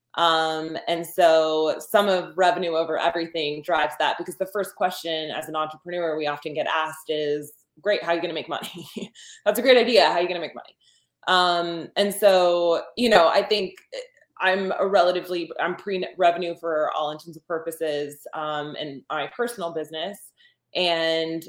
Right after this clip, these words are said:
um, this year has been a grappling with, like, do we push and grab for money and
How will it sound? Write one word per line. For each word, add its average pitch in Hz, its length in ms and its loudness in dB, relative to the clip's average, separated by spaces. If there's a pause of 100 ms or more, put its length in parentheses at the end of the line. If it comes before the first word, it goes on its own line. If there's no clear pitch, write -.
um, 156 560 -2
this 196 280 0
year 185 200 0
has 170 280 -2
been 160 340 0
a 160 120 -4
grappling 170 720 -2
with, 160 200 -2 (340)
like, 151 400 0 (460)
do 185 180 -4
we 190 100 -4
push 196 420 4
and 170 140 -4
grab 160 260 2
for 175 80 -4
money 202 560 -2
and 160 560 -2